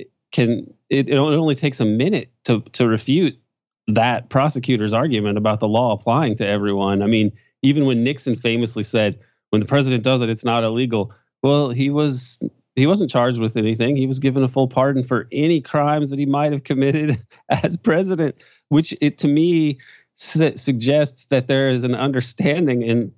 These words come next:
among people in Washington that the president is going to do illegal things all the time, uh, at least since the end of World War Two. And a-, as the U S is running this global empire, you can't possibly expect the president to not break the law, because imperialism, you know, maintaining a global empire or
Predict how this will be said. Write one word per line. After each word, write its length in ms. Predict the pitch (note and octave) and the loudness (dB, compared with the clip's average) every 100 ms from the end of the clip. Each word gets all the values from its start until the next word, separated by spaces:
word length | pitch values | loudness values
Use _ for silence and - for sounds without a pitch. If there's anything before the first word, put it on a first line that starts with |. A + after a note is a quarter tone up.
| _ | _
among 200 | A2+ A#2+ | 0 0
people 260 | B2 C3+ B2 | 0 0 2
in 80 | A#2 | 2
Washington 480 | A#2+ C#3 C#3 C3+ C3 | 2 0 -2 0 0
that 160 | A#2+ | 0
the 60 | B2 | -2
president 500 | C3+ C#3 C3 B2+ - | 0 0 0 -2 -2
is 140 | B2+ A#2 | -4 0
going 240 | B2+ C3 | 2 2
to 80 | A#2+ | 0
do 300 | A#2+ B2+ B2 | 0 2 0
illegal 400 | B2 B2 B2+ B2+ | 0 0 0 0
things 300 | C3+ C3+ B2+ | 0 -2 0
all 200 | B2+ C3 | 0 0
the 80 | B2+ | -2
time, 560 | C#3 E3+ A#2 G#2+ F2 | -2 -2 -2 -2 -4
uh, 340 | A#2 A#2 A2+ - | 0 0 0 -2
at 80 | - | 0
least 220 | A#2+ B2 | -2 0
since 200 | B2 B2 | -2 0
the 80 | A#2+ | 0
end 100 | A#2+ | 2
of 60 | |
World 240 | A#2+ A#2+ B2 | 0 0 0
War 140 | A#2+ | -2
Two. 280 | A2+ C3 B2+ | -2 -2 0
And 180 | A2 F#2+ | 0 -2
a-, 200 | G#2 - | -4 -2
as 160 | G#2+ | -2
the 80 | C3+ | 0
U 120 | A#2 | 0
S 100 | B2 | 0
is 140 | A2 A#2 | 0 0
running 200 | A#2+ A2+ | 0 0
this 100 | G#2+ | -2
global 340 | B2 A#2+ A#2 | -2 0 0
empire, 460 | C3+ C3 A2 A2 G#2+ _ _ _ | -2 0 0 -2 -4 _ _ _
you 140 | B2 B2 | 0 0
can't 320 | D3+ E3 - | 0 0 0
possibly 460 | F3+ F3 B2+ A2 | -2 -2 -2 -2
expect 320 | G#2 - G#2 G2+ | -2 -2 -6 -6
the 80 | |
president 500 | A2+ A#2+ A2 A#2 B2+ - | -4 -2 0 -2 -4 -2
to 240 | G#2+ G2+ - - - _ - | 0 0 -4 -20 -20 _ 0
not 380 | G#2+ A2 A2+ A2 | 2 4 0 -2
break 280 | A2 G#2 | -2 -2
the 100 | - | -2
law, 320 | G#2+ G2 G2 G2+ | 0 0 0 0
because 520 | G#2+ - A2 G2+ - | -2 0 -2 -2 -2
imperialism, 920 | A#2 G#2 C3 C3 A#2+ A#2 A2 A2 G#2+ | -2 0 2 2 2 2 0 0 0
you 140 | A2 | 2
know, 140 | A2+ G#2+ | 2 2
maintaining 520 | G#2+ A2+ G#2+ A#2 A2+ | 2 2 2 2 0
a 60 | A2 | 0
global 340 | A2 A2+ G#2+ | 0 0 -2
empire 420 | A2 A2 A2 A2 | 0 0 0 0
or 260 | - G#2+ | 0 -2